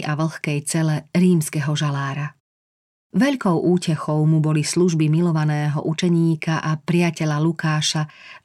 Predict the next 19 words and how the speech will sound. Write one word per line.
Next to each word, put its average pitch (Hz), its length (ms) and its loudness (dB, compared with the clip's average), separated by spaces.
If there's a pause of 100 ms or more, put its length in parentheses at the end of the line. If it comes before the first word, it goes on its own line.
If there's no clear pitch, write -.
(100)
lebo 233 320 2
mu 196 160 2
sprostredkovali 190 960 0
spojenie 180 640 2
s 147 80 -4
bratmi 175 560 2 (160)
a 160 80 2
s 147 80 -2
vonkajším 160 720 2
svetom. 143 640 -4 (880)
V - 80 -12
tomto 240 400 0
ťažkom 180 480 0
čase 196 400 0
Pavla 190 400 0
potešovali 160 680 -2
časté 160 640 -2 (160)
Oneziforove 151 800 2
návštevy. 147 720 -4